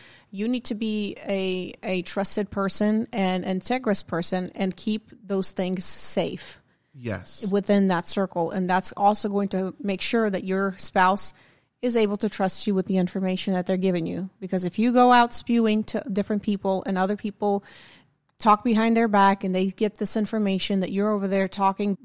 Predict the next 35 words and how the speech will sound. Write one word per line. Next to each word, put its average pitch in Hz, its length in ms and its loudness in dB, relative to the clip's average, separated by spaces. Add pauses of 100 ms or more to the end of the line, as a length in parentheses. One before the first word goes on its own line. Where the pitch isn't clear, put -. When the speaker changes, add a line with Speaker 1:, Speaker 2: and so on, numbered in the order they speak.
Speaker 1:
behind 214 360 2
their 208 100 4
back, 180 420 4 (380)
what 262 160 -2
kind 302 160 0
of 247 80 -2
trust 233 320 0
are 202 60 -2
you 196 140 -2
building? 175 440 -4 (340)
That's 202 200 -6
not 240 140 0
what 226 140 -2
you're 208 80 -2
trying 190 300 -2
to 180 80 -4
do. 170 180 -8
You're 190 180 -2
trying 240 280 0
to 214 100 -4
build 190 260 -2
trust - 520 -2 (320)
in 208 180 0
this 190 240 -2
relationship, 208 720 0
and 180 140 -6
it's 180 140 -8
a - 20 -12
partnership. 208 720 -4
It's - 160 -8
not 196 340 0
you 196 180 0
against 208 420 -2
me, 202 340 0 (440)
or 180 360 -8